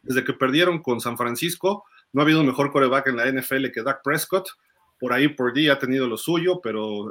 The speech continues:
eh, principalmente Prescott ha jugado muy bien, se está ganando su siguiente contrato, cuarenta y uno treinta y cinco, Dallas nueve tres, y se le da lo que no quería, que Filadelfia perdiera, que ya platicaremos de eso, va a llegar pero calientito en ese partido divisional por la cima de la división este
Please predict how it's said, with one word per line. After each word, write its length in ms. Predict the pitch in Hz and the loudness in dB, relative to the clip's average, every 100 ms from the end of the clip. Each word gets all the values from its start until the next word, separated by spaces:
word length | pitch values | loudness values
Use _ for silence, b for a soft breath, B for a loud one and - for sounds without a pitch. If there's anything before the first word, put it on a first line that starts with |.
| 110 | -10
eh, 80 | 104 107 _ - | -10 -12 _ -16
principalmente 640 | 113 123 143 139 135 127 | -10 -4 0 2 0 -2
Prescott 420 | 135 131 - 127 | -2 -2 -2 -4
ha 40 | |
jugado 300 | 123 123 131 | 0 2 2
muy 240 | 127 131 143 | 4 6 6
bien, 280 | 131 143 156 | 4 2 0
se 100 | 123 | -4
está 180 | - | 0
ganando 320 | 135 131 139 131 | 2 2 0 -4
su 140 | 120 | -6
siguiente 340 | 113 123 127 | -6 -4 -4
contrato, 580 | 123 110 135 147 165 170 b b - | -6 -4 0 2 0 -6 b b -4
cuarenta 320 | 127 123 127 | 0 2 2
y 60 | 156 | 2
uno 120 | 165 | 0
treinta 300 | 131 110 117 | -2 -2 -4
y 60 | |
cinco, 360 | 117 170 175 170 | -4 -4 -2 0
Dallas 320 | 135 151 139 | 2 2 2
nueve 300 | 143 165 156 - | 2 2 2 -2
tres, 400 | 170 220 - _ b b _ | -8 -8 -12 _ b b _
y 80 | 156 | -10
se 240 | 139 147 139 | -4 0 2
le 140 | 143 | 2
da 160 | 143 180 | 2 2
lo 160 | 185 | 0
que 100 | - | 0
no 180 | 143 170 | 0 2
quería, 380 | 170 190 185 - _ _ _ _ _ - | 2 4 2 -2 _ _ _ _ _ -4
que 100 | 139 | -2
Filadelfia 600 | 143 127 127 151 165 151 | 2 2 2 2 0 -2
perdiera, 420 | 120 110 117 110 | -4 -4 -4 -4
que 120 | 113 | -4
ya 100 | 123 | -4
platicaremos 560 | 135 123 110 120 123 117 | -2 -4 -2 -2 -2 0
de 80 | 165 | 0
eso, 240 | 160 170 | 0 2
va 80 | 143 | 2
a 40 | |
llegar 360 | 139 131 143 156 | 4 4 2 2
pero 280 | 135 113 107 | 0 0 -2
calientito 640 | 117 117 117 117 156 131 | -2 -2 -4 -8 -6 -4
en 80 | 131 | -2
ese 140 | 135 | -4
partido 420 | 131 110 110 131 | -4 -6 -2 -2
divisional 640 | 117 110 - 110 123 135 139 | -2 -6 -6 -6 -2 -2 -2
por 200 | 117 110 | -6 -4
la 100 | 104 | -4
cima 320 | 127 127 123 | -4 -4 -2
de 80 | 110 | -2
la 180 | 104 | -4
división 400 | 107 107 104 123 123 | -4 -6 -4 -4 -2
este 420 | 123 - 123 113 | -4 -2 -4 -6